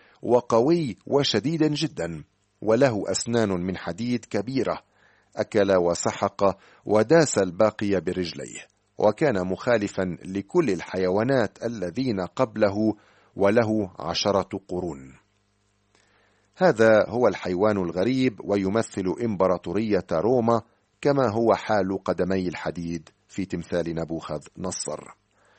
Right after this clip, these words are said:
وسوف نجد تفسير ذلك بالتفصيل في الآيات من تسعتاش إلى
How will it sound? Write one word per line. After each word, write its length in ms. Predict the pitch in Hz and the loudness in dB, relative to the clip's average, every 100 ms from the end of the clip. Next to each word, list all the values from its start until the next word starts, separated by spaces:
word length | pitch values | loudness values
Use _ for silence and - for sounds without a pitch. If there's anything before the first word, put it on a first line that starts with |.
| _ _ _ | _ _ _
وسوف 480 | - 107 - 151 - | -2 0 4 2 4
نجد 500 | 156 180 117 98 104 - | 4 4 2 -2 -4 -2
تفسير 420 | 92 - 131 98 | -2 -2 0 2
ذلك 360 | 110 101 92 | 4 4 2
بالتفصيل 640 | 92 - 90 - - 120 104 | -4 -2 -2 -2 -2 -2 -2
في 100 | 101 | -4
الآيات 500 | 87 104 113 104 95 | 0 4 4 4 0
من 140 | 90 | -6
تسعتاش 640 | 92 87 85 - 101 98 | -6 -4 -2 2 2 2
إلى 120 | - | -2